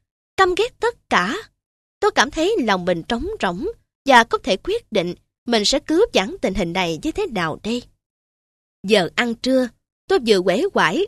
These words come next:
ăn cái bánh kẹp, vừa trút nỗi cắn rứt của mình với Anton. Anton này, lần này á, tôi đã làm hỏng bét hết mọi việc rồi. Tôi lúng búng với mớ bơ đậu phộng trong miệng.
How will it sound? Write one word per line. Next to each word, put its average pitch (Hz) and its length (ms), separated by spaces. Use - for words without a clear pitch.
ăn 226 220
cái 294 140
bánh 269 200
kẹp, 202 200
vừa 254 120
trút 370 280
nỗi 214 360
cắn 277 200
rứt 453 180
của 285 100
mình 185 320
với 214 280
Anton. 196 380
Anton 233 440
này, 165 180
lần 190 240
này 180 220
á, 285 120
tôi 233 100
đã 208 100
làm 226 220
hỏng 185 240
bét 381 180
hết 415 180
mọi 214 200
việc 196 260
rồi. 196 200
Tôi 254 120
lúng 247 300
búng 302 340
với 262 180
mớ 302 260
bơ 233 200
đậu 175 160
phộng 180 340
trong 214 200
miệng. 151 240